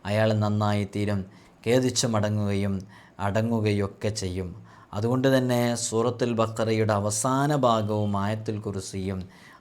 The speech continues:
അത് വളരെയധികം പ്രാധാന്യം കൊടുത്ത് നമ്മൾ ഓതിക്കൊണ്ടേയിരിക്കുക. അള്ളാഹു നമുക്ക് തൗഫീഖ് നൽകി അനുഗ്രഹിക്കുമാറാകട്ടെ.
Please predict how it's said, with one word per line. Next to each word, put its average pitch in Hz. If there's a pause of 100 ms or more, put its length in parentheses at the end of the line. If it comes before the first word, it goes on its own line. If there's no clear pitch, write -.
അത് 123
വളരെയധികം 101
പ്രാധാന്യം 98
കൊടുത്ത് 92
നമ്മൾ 98
ഓതിക്കൊണ്ടേയിരിക്കുക. 95 (520)
അള്ളാഹു 123
നമുക്ക് 113
തൗഫീഖ് 107
നൽകി 95
അനുഗ്രഹിക്കുമാറാകട്ടെ. 92